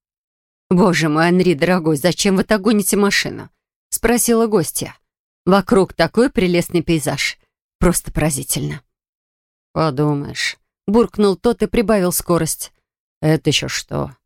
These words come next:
Вот увидите, наш дом будет пошикарнее». «Ну что ж, ничего не поделаешь», ответила Фанни, закрыла глаза и откинулась на спинку сиденья.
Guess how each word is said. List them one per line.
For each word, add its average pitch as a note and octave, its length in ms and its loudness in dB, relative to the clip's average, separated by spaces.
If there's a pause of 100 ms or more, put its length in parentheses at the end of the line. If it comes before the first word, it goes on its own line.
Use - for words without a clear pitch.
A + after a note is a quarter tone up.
(500)
Вот D#3 200 2
увидите, D#3 480 2
наш D3+ 340 0
дом D#3+ 400 2
будет D#3 400 0
пошикарнее». C#3+ 920 -2 (880)
«Ну G3 160 4
что - 280 -2
ж, - 240 -8 (580)
ничего F3 360 2
не G#3+ 120 2
поделаешь», F#3+ 800 -2 (240)
ответила F#3+ 580 2
Фанни, G#3 560 0 (240)
закрыла A3+ 540 0
глаза F3+ 480 0
и F#3 140 -4
откинулась F3+ 640 0
на E3+ 120 0
спинку G3 360 -2
сиденья. D3 600 -2